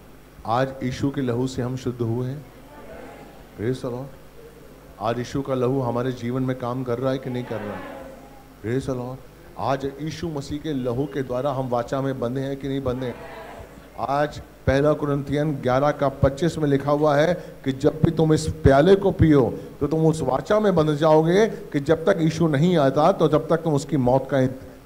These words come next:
मौत का प्रचार करो। हालेलुया। यानी कि उसका लहू हमें वाचा में बांधता है।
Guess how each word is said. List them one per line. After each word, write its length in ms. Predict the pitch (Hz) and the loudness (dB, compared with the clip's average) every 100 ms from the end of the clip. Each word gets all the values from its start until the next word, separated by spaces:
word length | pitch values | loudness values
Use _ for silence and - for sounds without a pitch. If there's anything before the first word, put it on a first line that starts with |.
| - 123 135 131 | -6 0 0 0
मौत 560 | 127 131 131 123 139 - | -2 -4 2 4 4 4
का 80 | |
प्रचार 420 | 139 123 110 110 101 | 4 4 4 4 2
करो। 300 | 95 80 - - - - - | -2 -6 -10 -18 -20 -20 -4
हालेलुया। 500 | 101 117 120 165 214 208 - - | 2 4 6 6 4 0 -10 -8
यानी 200 | 120 151 | -2 -2
कि 100 | 165 | 4
उसका 260 | 170 - 160 | 4 6 6
लहू 280 | 135 131 190 | 8 8 8
हमें 260 | 143 131 | 6 4
वाचा 400 | 160 110 107 123 | 4 2 2 0
में 200 | 110 110 | 0 -2
बांधता 340 | 92 90 85 78 | -2 -4 -6 -10
है। 200 | 71 | -12